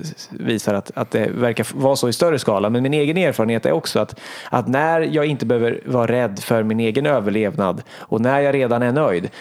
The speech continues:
då vill jag hjälpa till och jag vill göra saker. Och då gör jag det från en plats av nöjdhet.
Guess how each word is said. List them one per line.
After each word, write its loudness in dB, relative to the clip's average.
då -2
vill 0
jag 0
hjälpa -2
till -2
och 0
jag 2
vill -2
göra 2
saker. 0
Och -2
då 2
gör 2
jag 2
det 0
från -2
en 0
plats -2
av 0
nöjdhet. 0